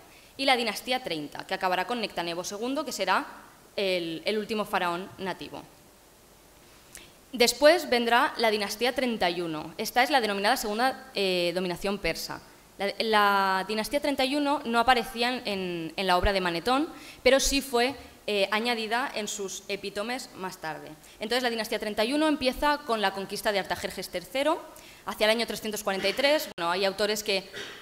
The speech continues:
mm, dicen que tal vez un poco antes, pero, bueno, la cuestión es que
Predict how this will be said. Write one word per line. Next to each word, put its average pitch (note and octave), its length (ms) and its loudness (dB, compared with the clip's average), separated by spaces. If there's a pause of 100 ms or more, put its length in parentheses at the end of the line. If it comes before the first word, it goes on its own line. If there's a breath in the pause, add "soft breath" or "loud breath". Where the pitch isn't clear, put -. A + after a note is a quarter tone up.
(100)
mm, - 1700 -8
dicen A#3 240 0
que G#3+ 100 0
tal G#3+ 140 4
vez G3+ 160 -2
un G#3 80 0
poco G3 260 2
antes, D4+ 460 2 (520 loud breath)
pero, G3 560 4 (240)
bueno, F#3 260 2
la G3 100 4
cuestión A#3 320 0
es A#3+ 140 -4
que E4 200 0